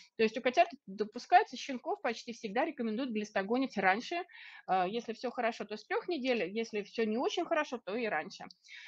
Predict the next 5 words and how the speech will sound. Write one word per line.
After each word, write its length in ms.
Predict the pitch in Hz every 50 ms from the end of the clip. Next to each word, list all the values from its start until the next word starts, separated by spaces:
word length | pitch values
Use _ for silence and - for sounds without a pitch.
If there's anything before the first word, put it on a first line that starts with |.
| - - -
А, 460 | - 196 190 185 190 190 180 175 180
что 220 | 180 - - 349 381
касается 840 | - 392 320 - 294 285 294 311 311 - - 302 285 285 277 254 -
самых 360 | - - 294 302 320 294 - 247
распространенных 1200 | 233 226 - _ - 226 - - 233 226 233 226 233 254 285 311 311 285 277 277 269 - - -